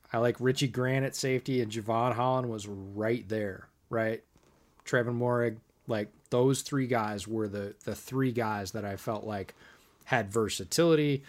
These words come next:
all had corner-like skills. Um,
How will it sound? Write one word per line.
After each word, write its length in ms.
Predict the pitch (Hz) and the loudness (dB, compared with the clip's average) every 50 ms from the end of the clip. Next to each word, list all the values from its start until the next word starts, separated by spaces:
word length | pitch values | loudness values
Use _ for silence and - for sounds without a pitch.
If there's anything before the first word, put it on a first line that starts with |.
| - - _ _ _ _ _ | -18 -20 _ _ _ _ _
all 260 | 117 123 131 131 123 | 4 6 6 6 4
had 380 | 101 120 107 101 92 - - _ | 2 0 -2 -2 -4 -8 -12 _
corner-like 720 | - - 165 170 165 165 160 156 151 151 147 143 139 - | 0 4 4 6 6 6 4 4 4 4 2 2 0 -2
skills. 720 | - - - 143 139 139 135 131 127 127 123 113 - - - _ _ _ _ - | -6 -2 0 2 2 2 2 0 0 -2 -2 -4 -6 -8 -8 _ _ _ _ -4
Um, 500 | 120 110 104 104 101 101 98 101 104 104 | -2 -2 0 0 -2 -2 -4 -6 -10 -12